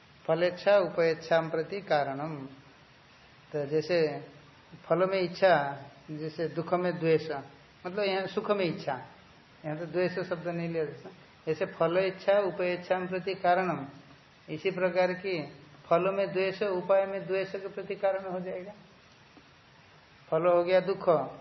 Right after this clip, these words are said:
दुख में द्वेष होने से उपाय हो गया सर्प पाप, उसमें द्वेष हो जाएगा। सुख में इच्छा, सुख हो गया फल, उसमें इच्छा होने से उपाय भोजन भोग आदि, उसमें भी इच्छा हो जाएगी।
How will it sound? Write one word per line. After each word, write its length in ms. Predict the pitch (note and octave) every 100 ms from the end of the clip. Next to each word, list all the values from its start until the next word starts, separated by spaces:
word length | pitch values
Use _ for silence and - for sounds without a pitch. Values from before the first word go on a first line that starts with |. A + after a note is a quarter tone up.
| -
दुख 260 | D3+ D#3+ -
में 240 | F3+ F3+
द्वेष 280 | F3+ F#3 F3
होने 260 | F#3+ F#3+ F#3+
से 220 | A3 G3
उपाय 400 | E3+ E3+ F3+ F3+
हो 120 | F3
गया 160 | F3 F3
सर्प 540 | F3+ F3 F3+ D3+ C#3 - -
पाप, 480 | D#3+ D#3+ D#3 C#3 - - - -
उसमें 320 | F3+ G3 F3
द्वेष 240 | G3 F#3
हो 100 | F#3+
जाएगा। 340 | F3+ F3+ F3 - - - - - - - -
सुख 200 | F3 F#3+
में 160 | F#3 F#3+
इच्छा, 380 | F#3 F#3+ F3
सुख 220 | D#3 E3 F3
हो 160 | F3
गया 160 | F3 F3+
फल, 300 | F3+ F#3 F3+
उसमें 560 | D3 - E3 F3 F3+
इच्छा 220 | F3 F3 F#3
होने 260 | F#3 F#3
से 120 | F#3
उपाय 500 | G#3 F3+ F3+ F3+ F3+
भोजन 440 | E3 E3 E3+ F3 F3
भोग 280 | D#3+ E3 E3
आदि, 280 | E3 E3 F3+ - - - -
उसमें 300 | E3 E3+ D#3
भी 420 | C#3+ F3+ G3+ D#3 D3+ - - - - F3+
इच्छा 260 | - F3
हो 120 | D#3+
जाएगी। 340 | E3 E3+ D#3+